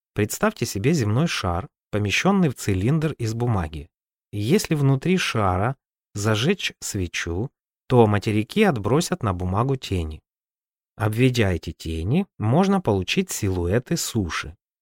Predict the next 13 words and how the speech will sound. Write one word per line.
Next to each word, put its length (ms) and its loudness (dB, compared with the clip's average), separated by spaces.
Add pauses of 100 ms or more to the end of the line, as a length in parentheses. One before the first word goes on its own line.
(400)
Конечно, 680 2
этот 360 4
чертёж 540 0
будет 400 0
далёк 680 2
не 180 0
только 400 2
от 160 -2
совершенства, 880 -2
но 280 2
и 260 0
от 320 -2
реальности. 800 0